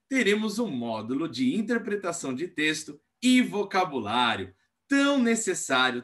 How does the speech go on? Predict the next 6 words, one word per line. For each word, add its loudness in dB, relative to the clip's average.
tão 6
importante, 0
leitura 0
em 2
língua -2
inglesa. 0